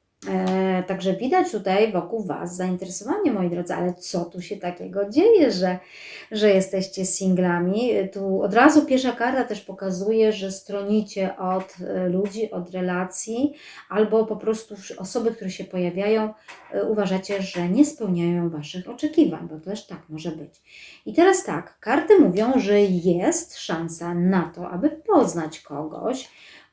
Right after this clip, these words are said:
e, jest potencjał, jest taka możliwość, ale musi się tutaj coś wyjaśnić. A co?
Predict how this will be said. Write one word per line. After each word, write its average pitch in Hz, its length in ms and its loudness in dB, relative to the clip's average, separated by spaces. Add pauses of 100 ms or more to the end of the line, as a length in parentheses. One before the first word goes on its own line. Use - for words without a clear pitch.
e, 180 600 4
jest 226 320 4
potencjał, 175 960 -2
jest 202 420 2
taka 175 260 -6
możliwość, 165 840 -2
ale 190 300 2
musi 294 520 4
się 202 180 -2
tutaj 220 460 -4
coś 170 460 -6
wyjaśnić. 180 920 -2
A 175 100 -12
co? 165 380 -14